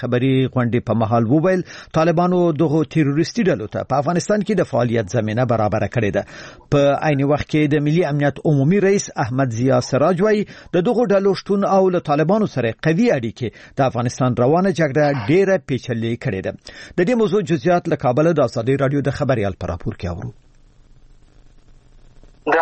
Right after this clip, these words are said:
Speaker 2: افغانستان لومړی درجه امنیتي چارواکو نن شنبه په کابل کې د یوې خبري ناستې پر مهال د تېرې یوې اونۍ امنیتي پرمختګونو او ستونزو په اړه له رسنۍ سره معلومات شریک کړه.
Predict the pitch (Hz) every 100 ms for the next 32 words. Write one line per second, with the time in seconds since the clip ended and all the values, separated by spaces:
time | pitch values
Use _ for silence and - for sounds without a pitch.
0 | 165 165 175 - 196 196 160 147 156 170
1 | 135 123 135 127 110 - - 120 139 107
2 | - 113 120 120 - 135 131 113 113 101
3 | - 101 123 - 110 101 101 - - 123
4 | 127 139 - - 104 104 123 135 120 110
5 | - 127 117 117 120 117 110 101 104 -
6 | - - - - - 135 - - - 147
7 | 139 135 - _ _ _ _ - 123 123
8 | 110 104 - 104 107 - 110 107 110 107
9 | 101 - - - 101